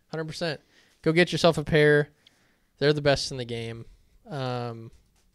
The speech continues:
all right. Last week, we introduced a new segment, a new game, and it was a hit with the people. The people loved it. Um, it's,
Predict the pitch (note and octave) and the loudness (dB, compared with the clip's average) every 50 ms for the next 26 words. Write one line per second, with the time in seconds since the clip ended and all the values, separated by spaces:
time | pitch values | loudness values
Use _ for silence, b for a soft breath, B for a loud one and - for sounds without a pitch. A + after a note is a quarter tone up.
0 | _ _ _ _ _ _ _ _ _ _ _ _ _ _ _ _ _ _ _ _ | _ _ _ _ _ _ _ _ _ _ _ _ _ _ _ _ _ _ _ _
1 | _ _ - C#3 C3 B2 A#2 A2+ - - - _ b b b b b b b b | _ _ -6 -2 -2 -2 -2 -4 -8 -10 -16 _ b b b b b b b b
2 | b b b b b b - - D3 D3 D3+ D#3+ D#3+ - - D3+ D3 C#3 C#3+ D3+ | b b b b b b -4 0 4 6 6 6 4 2 0 0 2 2 2 0
3 | D3 - - - C#3 C3 C3 C3 B2+ B2+ B2 B2 C#3+ C#3+ - C3 C3 C3 - - | -2 -6 -8 -4 -4 -2 0 0 -2 -2 -4 -6 -8 -10 -8 -6 -6 -6 -8 -8
4 | C3 B2+ C3+ C3+ - - B2 A#2+ B2 C3+ C#3+ C#3 C3 B2+ B2 B2 B2 B2 B2 C3 | -10 -8 -8 -6 -6 -6 -6 -6 -6 -8 -8 -8 -8 -10 -12 -10 -10 -10 -10 -8
5 | D3 F#3+ G#3+ _ b b b b b b b b C3 C3 B2 B2+ A2 - - E3+ | -10 -12 -14 _ b b b b b b b b -6 -6 -4 -6 -4 0 2 2
6 | G#3 - - E3 - - D#3 D3 D3+ D#3 E3 - F#3+ G3 F#3 D#3 - D3 C#3+ C#3+ | 2 2 2 -2 -4 -4 -2 2 2 2 4 4 4 4 4 2 0 -4 -2 -2
7 | C3 B2+ C3 C#3 C#3+ C#3+ E3 F3+ G3 - _ _ _ _ _ _ _ _ _ _ | 0 0 0 0 -2 -2 -4 -4 -4 -6 _ _ _ _ _ _ _ _ _ _
8 | _ _ _ _ _ _ - C#3+ C3 C3 B2+ B2+ B2+ B2+ B2+ B2 B2 A#2+ B2 - | _ _ _ _ _ _ -8 -6 -6 -4 -4 -4 -4 -6 -6 -8 -10 -12 -16 -18
9 | _ _ _ _ _ _ _ _ _ _ _ _ _ _ _ _ _ _ _ _ | _ _ _ _ _ _ _ _ _ _ _ _ _ _ _ _ _ _ _ _
10 | - D3+ C3 A2+ - - - - - - - - - - _ | -6 -6 -6 -6 -8 -14 -16 -16 -14 -14 -16 -16 -18 -20 _